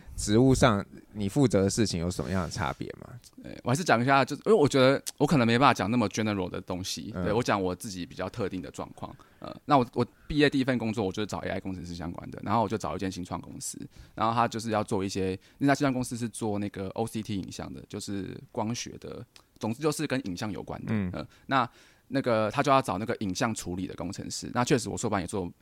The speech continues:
Speaker 2: 也做不少影像相关的东西。那，那我就做那个工程师。那其实那，那个是要去设计那个演算法，比如说我给你一张影像，那你要用什么样的演算法去把那个 pixel 做一些运算，然后得出一些你要的推论结果这样。
Speaker 1: 嗯，
Speaker 2: 那，
Speaker 1: 嗯。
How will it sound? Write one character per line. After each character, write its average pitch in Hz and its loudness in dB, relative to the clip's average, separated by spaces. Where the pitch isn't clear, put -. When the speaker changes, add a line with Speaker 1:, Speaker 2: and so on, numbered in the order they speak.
Speaker 2:
也 85 -4
做 101 -4
不 95 -10
少 - -8
影 80 -6
像 98 -4
相 90 -6
关 85 -8
的 - -12
东 - -16
西。 - -14
那， 95 -4
那 120 6
我 98 6
就 113 2
做 107 0
那 98 0
个 90 -8
工 92 -6
程 78 -8
师。 - -6
那 107 2
其 113 -2
实 135 2
那， 135 -2
那 151 2
个 135 4
是 127 0
要 120 4
去 117 -4
设 110 -2
计 101 -4
那 98 0
个 92 -2
演 85 -6
算 90 -4
法， - -8
比 110 -6
如 98 -2
说 117 2
我 107 2
给 101 -4
你 95 -4
一 101 -4
张 92 -6
影 - -8
像， 90 -8
那 98 -4
你 90 -6
要 87 -4
用 107 -2
什 78 -10
么 98 -4
样 98 -2
的 90 -6
演 76 -10
算 87 -8
法 76 -8
去 - -14
把 87 -8
那 95 -8
个 90 -10
pixel 92 -10
做 90 -8
一 - -6
些 87 -8
运 87 -8
算， - -14
然 85 -10
后 90 -8
得 - -12
出 - -14
一 95 -8
些 - -12
你 92 -8
要 90 -4
的 87 -8
推 87 -8
论 90 -6
结 - -14
果 - -16
这 - -18
样。 - -14
Speaker 1:
嗯， 104 -6
Speaker 2:
那， 98 -2
Speaker 1:
嗯。 87 -8